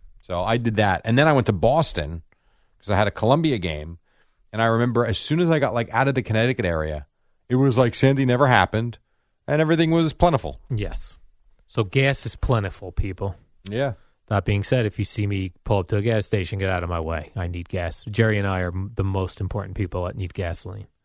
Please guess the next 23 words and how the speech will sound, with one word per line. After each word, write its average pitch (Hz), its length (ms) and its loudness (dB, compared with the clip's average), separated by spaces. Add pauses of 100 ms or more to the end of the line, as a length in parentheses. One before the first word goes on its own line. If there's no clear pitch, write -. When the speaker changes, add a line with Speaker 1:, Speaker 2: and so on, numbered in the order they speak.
(360)
Speaker 2:
'cause 95 160 -6
we've 98 160 -2
gotta 92 220 -2
come 95 240 -4
here 92 240 -4
to - 120 -10
work. 82 400 -14
Speaker 1:
Right 82 280 -8
on. 73 240 -8 (540)
Speaker 2:
Uh, 120 180 4
here's 165 240 -2
another 139 240 4
story 107 320 2
that 95 120 -2
jumped 95 240 -2
out 92 160 0
at 92 80 -4
me, 90 120 -4
Jerry. 95 300 -2
Completely 107 560 0
the 101 160 0
opposite 104 520 -2
to 95 400 -4